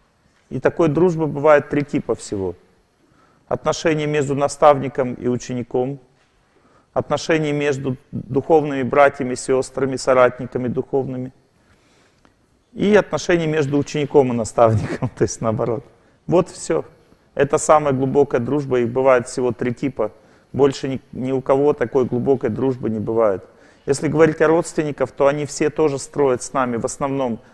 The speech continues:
дружбу выходного дня, вместе отдыхают, или деловую дружбу. Специально родственной дружбы не бывает. Если мы, допустим, заботимся о ком-то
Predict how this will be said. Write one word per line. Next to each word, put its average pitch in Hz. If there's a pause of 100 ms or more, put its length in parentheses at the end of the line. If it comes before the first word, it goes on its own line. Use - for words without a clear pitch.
дружбу 135
выходного 135
дня, 123 (580)
вместе 127 (300)
отдыхают, 131 (420)
или 202
деловую 147
дружбу. 117 (1120)
Специально 180
родственной 160
дружбы 147
не 135
бывает. 131 (560)
Если 147
мы, 156
допустим, 147
заботимся 151
о 135
ком-то 127